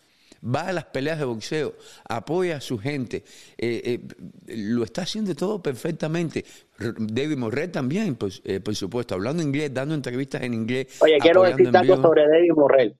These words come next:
Speaker 2: Disculpa que te interrumpa.
Speaker 1: Dale.
Speaker 2: Quiero decirte algo sobre David Morrell.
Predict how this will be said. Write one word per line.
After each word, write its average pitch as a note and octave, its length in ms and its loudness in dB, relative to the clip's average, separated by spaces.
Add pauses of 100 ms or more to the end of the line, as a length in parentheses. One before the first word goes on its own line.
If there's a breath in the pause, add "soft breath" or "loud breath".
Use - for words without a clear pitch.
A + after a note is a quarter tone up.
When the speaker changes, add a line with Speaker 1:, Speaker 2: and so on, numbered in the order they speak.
(140)
Speaker 2:
Disculpa D3+ 460 4
que D#3+ 100 6
te C#3+ 80 4
interrumpa. B2+ 560 4 (380)
Speaker 1:
Dale. F#2+ 320 -4
Speaker 2:
Quiero C#3 220 6
decirte D3+ 340 4
algo D3+ 260 4
sobre A2+ 640 4
David C3 400 4
Morrell. A2+ 360 4